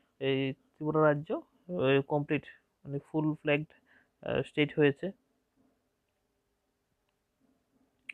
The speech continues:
আহ, অফিসিয়াল ল্যাঙ্গুয়েজ কী কী আছে ত্রিপুরাতে? অফিসিয়াল ল্যাঙ্গুয়েজ আছে বাংলা, ইং-,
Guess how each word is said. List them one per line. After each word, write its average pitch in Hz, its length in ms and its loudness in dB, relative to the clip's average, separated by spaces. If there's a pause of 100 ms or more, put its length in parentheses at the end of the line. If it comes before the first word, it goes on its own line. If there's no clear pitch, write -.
(1000)
আহ, 135 680 -4 (500)
অফিসিয়াল 156 360 6
ল্যাঙ্গুয়েজ 151 360 4
কী 156 100 -4
কী 151 80 4
আছে 147 220 0
ত্রিপুরাতে? 151 400 -2
অফিসিয়াল 151 360 -2
ল্যাঙ্গুয়েজ 143 260 2
আছে 147 160 2
বাংলা, 139 440 2
ইং-, 143 380 -6